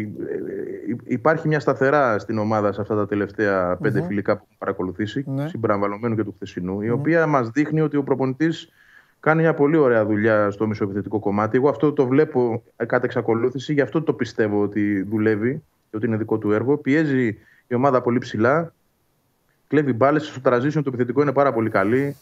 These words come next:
Speaker 1: βρίσκει φάσεις. Ε, δεν ήταν έτσι η αεκ πέρσι.
Speaker 2: Μμμ.
Speaker 1: Βέβαια, δεν θέλω να κρίνω ούτε να πω ότι αυτό είναι το σαφές δείγμα. Από την άλλη, μπορείς να ελπίζεις στο ότι η εικόνα του Λιβάη Γκαρσία είναι, ε,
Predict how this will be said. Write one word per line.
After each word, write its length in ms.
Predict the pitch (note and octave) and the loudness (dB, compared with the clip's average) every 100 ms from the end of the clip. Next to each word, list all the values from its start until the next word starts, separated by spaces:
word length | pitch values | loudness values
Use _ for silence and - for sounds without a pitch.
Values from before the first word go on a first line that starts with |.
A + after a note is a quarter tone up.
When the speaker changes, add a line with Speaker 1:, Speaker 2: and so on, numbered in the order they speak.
| _ _ - | _ _ -2
Speaker 1:
βρίσκει 260 | D#3+ D#3+ | 0 0
φάσεις. 640 | B2+ C3+ C3 - D#3+ - - _ _ _ _ _ _ - | 2 2 2 -2 -4 -6 -20 _ _ _ _ _ _ -8
Ε, 300 | A1+ B1 - | -4 -2 0
δεν 220 | C#3+ G3 | 2 2
ήταν 220 | G3+ C#3+ | 4 4
έτσι 180 | A#2 A2 | 2 0
η 20 | G2+ | 0
αεκ 140 | F2+ | 0
πέρσι. 340 | F2 E2+ - C#3 | -6 -10 -8 -6
Speaker 2:
Μμμ. 160 | C3+ D3 _ | -6 -8 _
Speaker 1:
Βέβαια, 400 | A#2+ D#3+ F3+ F3+ D3+ | 0 2 4 2 0
δεν 100 | F3 | 0
θέλω 200 | F#3+ E3+ | 2 2
να 120 | D3 | 2
κρίνω 300 | B2 E3 F#3 | 2 2 4
ούτε 140 | F#3 | 2
να 140 | F3+ D#3 | 2 2
πω 100 | C#3+ | 2
ότι 200 | C#3 C3 | 2 2
αυτό 200 | A#2+ C3+ | 2 0
είναι 100 | B2+ | 0
το 100 | A#2+ | 0
σαφές 360 | A#2 A2 A#2+ | -2 0 0
δείγμα. 420 | G#2 A#2 C#3 E3 G2+ | 2 0 2 0 0
Από 220 | D3 D#3 | 0 2
την 200 | D3+ D3+ | 2 2
άλλη, 180 | F#3 F#3+ | 2 2
μπορείς 280 | E3 E3+ F#3+ | 4 2 4
να 100 | F3+ | 4
ελπίζεις 760 | D3+ D3+ D3+ C3 B2 A2+ - _ - - _ | 2 2 2 2 0 -2 -12 _ -20 -20 _
στο 220 | - C#3 | 0 2
ότι 360 | C3+ C3 B2+ B2 | 2 2 2 2
η 20 | |
εικόνα 320 | B2 D3 C#3 | 2 2 4
του 80 | B2+ | 2
Λιβάη 260 | A#2+ C3+ | 4 4
Γκαρσία 480 | B2+ A#2 A2+ C3 A#2+ | 4 2 2 2 4
είναι, 360 | A#2 A#2 A2 G#2+ | 2 2 2 2
ε, 280 | G2+ G2+ | 0 0